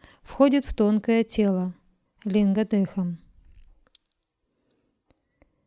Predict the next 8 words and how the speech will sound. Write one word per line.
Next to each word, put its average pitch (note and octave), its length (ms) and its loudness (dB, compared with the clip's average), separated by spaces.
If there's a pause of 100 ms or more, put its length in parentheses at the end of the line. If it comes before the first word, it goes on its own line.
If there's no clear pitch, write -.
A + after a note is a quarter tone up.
(360)
До G3+ 120 2
наступления C4 680 2
освобождения B3 920 4
джива A3+ 400 2
рождается A3 680 0
снова G#3 440 0
и G#3+ 40 0
снова. F#3 520 -2